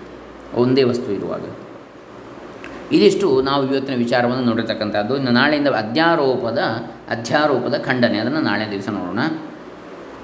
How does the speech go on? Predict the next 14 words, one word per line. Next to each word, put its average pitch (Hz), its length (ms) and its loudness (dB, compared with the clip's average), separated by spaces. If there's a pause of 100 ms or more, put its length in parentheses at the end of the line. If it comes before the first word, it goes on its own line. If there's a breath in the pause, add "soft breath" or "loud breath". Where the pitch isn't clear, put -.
(380)
ಇಲ್ಲಿಗೆ 143 200 2
ಅರವತ್ತೆರಡು 127 540 4
ಪದ್ಯಗಳು 104 380 -2
ಆಯಿತು. 98 500 -8 (920)
ನಾವು 117 500 2 (180)
ಇವತ್ತು 120 600 0 (2500)
ಐವತ್ತ 170 260 6
ಮೂರರಿಂದ 139 380 2
ಅರವತ್ತೆರಡು 117 880 0
ಈ 107 160 -4 (180)
ಪದ್ಯಗಳನ್ನು 117 360 -4
ನೋಡಿದೆವು. - 500 -8 (680)
ಹರೇ 117 220 4
ರಾಮ. 95 260 -2